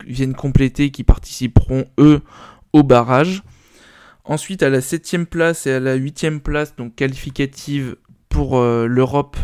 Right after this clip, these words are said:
l'année prochaine, on a Toulon et Bayonne.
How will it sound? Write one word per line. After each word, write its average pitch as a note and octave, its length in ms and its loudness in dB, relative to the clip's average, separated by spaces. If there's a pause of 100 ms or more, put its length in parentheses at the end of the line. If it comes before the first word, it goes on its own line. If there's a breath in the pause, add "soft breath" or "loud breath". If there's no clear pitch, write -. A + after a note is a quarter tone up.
l'année A#2+ 240 -6
prochaine, B2+ 540 -6
on A#2 120 -8
a G#2+ 100 -6
Toulon D#3 540 0 (320)
et C3 100 2
Bayonne. B2 460 0